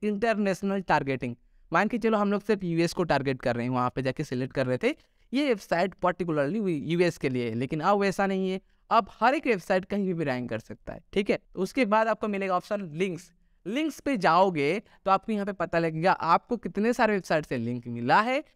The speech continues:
कितने सारे वेबसाइट से आपने लिंक लिया है, मतलब कौन से, कौन से वेबसाइट से बैकलिंक लिया है, किसको आपने एक्सटर्नल लिंक दिया है, आपने इंटरनल लिंकिंग कैसे किया है, सब कुछ डेटा यहाँ पे मिलता है। इसको डीपली एक्सप्लेन आगे करेंगे।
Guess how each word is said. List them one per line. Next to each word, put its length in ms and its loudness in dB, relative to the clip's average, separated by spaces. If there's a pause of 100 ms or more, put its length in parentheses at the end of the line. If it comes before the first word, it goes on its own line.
(180)
कितने 300 -2
सारे 200 0
वेबसाइट 360 -2 (200)
से 240 0
आपने 640 -2 (220)
लिंक 280 0
लिया 240 2
है, 120 2
मतलब 240 -2
कौन 240 -2
से, 100 -2
कौन 200 -2
से 100 0
वेबसाइट 280 0
से 100 -2
बैकलिंक 380 -2
लिया 220 2
है, 200 0
किसको 560 -6
आपने 260 0
एक्सटर्नल 600 0
लिंक 400 -2
दिया 280 0
है, 260 -2 (360)
आपने 360 4
इंटरनल 600 2
लिंकिंग 400 -2
कैसे 300 -2
किया 200 4
है, 100 6
सब 180 -2
कुछ 160 -2
डेटा 260 0
यहाँ 340 -4
पे 120 -10
मिलता 300 -8
है। 80 -12
इसको 260 -6
डीपली 400 -2
एक्सप्लेन 400 -2
आगे 220 0
करेंगे। 380 -4